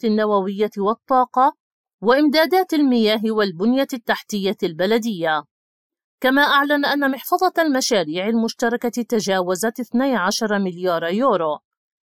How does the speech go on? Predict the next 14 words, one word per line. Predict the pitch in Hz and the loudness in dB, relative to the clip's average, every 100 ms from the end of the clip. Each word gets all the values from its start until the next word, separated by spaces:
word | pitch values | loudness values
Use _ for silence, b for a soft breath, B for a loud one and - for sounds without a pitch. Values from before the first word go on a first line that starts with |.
| _ | _
في | - 190 | -8 -6
حين | 175 - 220 277 | -6 -4 -2 0
تضمنت | 185 170 180 196 208 185 | -2 -2 -2 0 -2 -2
برامج | 208 214 208 208 | 0 0 0 -2
الاستثمار | 214 214 - 214 233 247 311 285 | -4 -4 -4 -4 0 0 0 0
والابتكار | 262 269 - 240 233 240 | -2 -4 -12 -4 -2 0
الجديدة | 247 233 254 214 190 156 165 165 _ _ _ - | -2 -4 -4 -4 -4 -2 -2 -2 _ _ _ -4
مشاريع | 247 311 269 190 202 202 | -2 2 2 2 2 0
بقيمة | 208 190 - 208 196 180 180 | 0 -4 -4 -4 -4 -4 -4
ستة | - 220 - 247 | -4 -4 -2 -4
فاصلة | - 233 220 180 | 0 0 0 -2
خمسة | 190 208 196 - 190 | -2 -2 -2 -2 -2
مليار | 190 180 180 170 | -2 -2 -2 0
يورو. | 226 277 196 165 156 | 0 2 2 0 -2